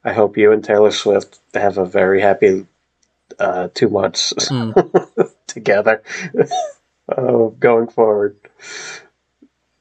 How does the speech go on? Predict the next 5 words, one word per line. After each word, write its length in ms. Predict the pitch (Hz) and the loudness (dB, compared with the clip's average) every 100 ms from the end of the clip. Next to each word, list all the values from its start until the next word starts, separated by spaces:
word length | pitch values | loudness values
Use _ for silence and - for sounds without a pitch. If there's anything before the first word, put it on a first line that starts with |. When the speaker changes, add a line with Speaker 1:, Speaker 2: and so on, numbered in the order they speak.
| _ _ _ _ _ _ _ _ _ _ _ _ - | _ _ _ _ _ _ _ _ _ _ _ _ 0
Speaker 1:
I 80 | 104 | 0
don't 100 | 98 | 0
know. 100 | - | -4
That, 280 | 120 135 135 | 2 2 6
that's, 380 | 143 135 - | 2 2 -12